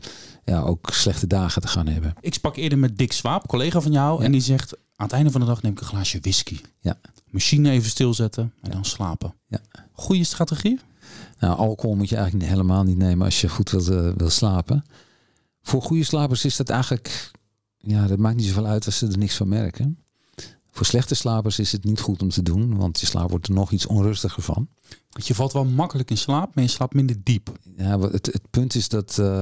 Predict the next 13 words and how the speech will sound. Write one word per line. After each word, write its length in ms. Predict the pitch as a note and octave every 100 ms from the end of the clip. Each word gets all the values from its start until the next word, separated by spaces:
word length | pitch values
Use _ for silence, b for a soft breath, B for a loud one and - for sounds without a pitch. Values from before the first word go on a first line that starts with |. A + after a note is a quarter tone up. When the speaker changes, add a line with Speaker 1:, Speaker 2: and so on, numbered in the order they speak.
| F#2 F#2 F#2 F#2+ F#2
Speaker 1:
je, 540 | - F#2+ F#2 F2+ F#2+ G2+
je 420 | F#2+ F#2 F#2 G2 - _ _ F2+ F2 - - F#2+ - _ _ _
in 100 | G2+
de 60 | F2+
loop 220 | F#2+ B2+
van 140 | - A2
de 60 |
nacht 200 | G2 F#2+
dan 140 | G#2 F2
eigenlijk 320 | G#2+ G#2 -
meer 280 | F#2+ A2 F#2+
wakker 280 | G2+ - F2
wordt. 500 | F2 - - -